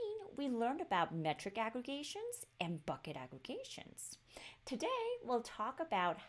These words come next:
how we can combine metric and bucket aggregations to answer complex questions. All right, let's get started. Today's episode builds on the material covered in episodes fifteen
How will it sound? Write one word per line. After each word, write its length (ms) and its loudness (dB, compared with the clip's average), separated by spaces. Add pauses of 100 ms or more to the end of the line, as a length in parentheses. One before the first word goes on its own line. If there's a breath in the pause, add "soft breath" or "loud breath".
(120)
how 380 0
we 120 2
can 200 -4
combine 560 -4
metric 440 -2 (160)
and 180 0
bucket 320 0
aggregations 880 -6 (300 loud breath)
to 180 -8
answer 320 0
complex 560 -8
questions. 720 -2 (720 loud breath)
All 100 12
right, 320 10
let's 220 4
get 180 4
started. 520 8 (400 loud breath)
Today's 420 4
episode 680 6
builds 280 6
on 120 6
the 80 4
material 720 4
covered 440 4
in 220 0
episodes 520 2
fifteen 480 0